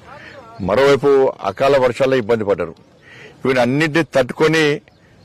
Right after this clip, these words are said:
ఇలా పంట పండించి వడ్లు కొనుగోలు కేంద్రానికి వస్తే మద్దతు ధర వస్తుందా రాదా గ్యారెంటీ లేని పరిస్థితి. తరుగు తాళులు లేకుండా కొంటరా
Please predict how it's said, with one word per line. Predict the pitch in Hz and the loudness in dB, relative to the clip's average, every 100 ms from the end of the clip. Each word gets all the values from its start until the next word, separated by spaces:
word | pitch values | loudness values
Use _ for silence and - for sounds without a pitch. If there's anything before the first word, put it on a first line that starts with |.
| - | -2
ఇలా | 131 | 0
పంట | 127 127 127 | 0 0 2
పండించి | 147 143 143 139 151 135 - - _ | 2 2 0 0 -2 -2 -6 -14 _
వడ్లు | 95 110 120 143 135 127 | -2 0 2 0 0 -4
కొనుగోలు | 127 131 147 143 | -4 0 2 2
కేంద్రానికి | 139 135 139 131 | 0 0 0 0
వస్తే | 120 151 170 - _ - - - - - - | -2 -2 -2 -6 _ -20 -20 -20 -20 -14 -4
మద్దతు | 98 110 104 139 | 0 0 2 2
ధర | 143 135 | 4 2
వస్తుందా | 117 - 135 139 139 | 2 0 2 4 4
రాదా | 131 135 143 | 2 2 0
గ్యారెంటీ | 113 107 117 123 | 0 0 0 0
లేని | 131 127 | 0 0
పరిస్థితి. | 120 120 123 110 127 131 _ _ - - - - - - - | 0 -4 -4 -8 -8 -10 _ _ -20 -20 -20 -20 -16 -12 -4
తరుగు | 113 120 131 151 | 0 2 2 0
తాళులు | 147 139 143 143 | 2 2 4 2
లేకుండా | 135 139 139 139 | 2 0 2 0
కొంటరా | - 120 123 143 139 143 147 | 0 -2 -2 2 4 4 2